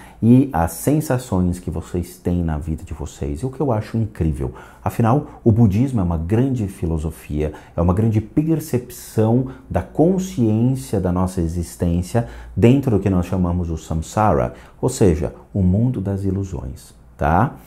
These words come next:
Muito bem, a parábola é muito legal, ela é curtíssima, mas ela vai trazer pra vocês algumas verdades pra vida de vocês, o que vocês estão passando hoje, e reflete, obviamente, a minha situação hoje perante aos haters do meu canal.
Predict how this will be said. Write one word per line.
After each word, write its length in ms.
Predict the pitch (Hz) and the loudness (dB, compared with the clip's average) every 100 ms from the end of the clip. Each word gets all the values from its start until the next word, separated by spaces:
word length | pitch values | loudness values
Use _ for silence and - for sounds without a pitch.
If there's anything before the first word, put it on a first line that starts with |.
| - - - - | -20 -20 -18 0
Muito 200 | 170 240 | 2 6
bem, 260 | 127 69 - - - - | 4 2 -4 -18 -20 0
a 80 | 156 | 2
parábola 440 | - 196 190 196 | 4 6 6 6
é 40 | 180 | 6
muito 380 | 143 160 226 175 | 8 6 6 4
legal, 320 | 104 98 113 | 6 6 6
ela 80 | 151 | 4
é 40 | |
curtíssima, 840 | - 156 - - 127 - 87 76 - - - | 4 4 4 2 2 2 -2 -2 -6 -12 -2
mas 140 | 151 | 2
ela 120 | 190 | 4
vai 140 | 185 180 | 4 4
trazer 240 | 170 135 | 4 2
pra 120 | 131 | 0
vocês 540 | 113 104 - 123 123 - - - - - - - - - | 0 -2 2 2 2 -4 -18 -20 -20 -20 -20 -20 -10 4
algumas 320 | 156 233 226 | 6 6 4
verdades 540 | 151 123 104 101 107 110 | 4 2 4 2 0 -2
pra 160 | 87 | 0
vida 160 | 85 82 | 0 0
de 80 | 87 | 0
vocês, 500 | 90 - 110 123 - | -2 0 2 2 -2
o 100 | 92 | -6
que 140 | 95 | -2
vocês 220 | 90 - | -2 -4
estão 120 | 82 | -4
passando 460 | 80 85 - 87 85 | -2 -4 -2 0 2
hoje, 420 | 82 90 92 123 123 - - | 2 2 2 0 -4 -20 -12
e 320 | - 123 147 151 | 2 4 4 2
reflete, 420 | 98 - 87 - | -4 0 -2 0
obviamente, 500 | 98 110 107 82 - | -2 -2 -2 -2 -2
a 40 | 110 | 0
minha 340 | 107 123 127 | 2 4 2
situação 720 | - 92 - 95 - 92 90 | 0 -4 -2 -4 -2 0 2
hoje 320 | 87 87 104 107 - - | 2 2 0 -4 -12 -10
perante 500 | - 85 110 143 127 | 2 8 10 10 8
aos 180 | 92 90 | 2 0
haters 640 | - - 110 120 92 87 82 | -2 4 6 6 2 0 0
do 80 | |
meu 200 | 85 80 | 0 0
canal. 420 | 80 82 69 - | -2 -4 -6 -8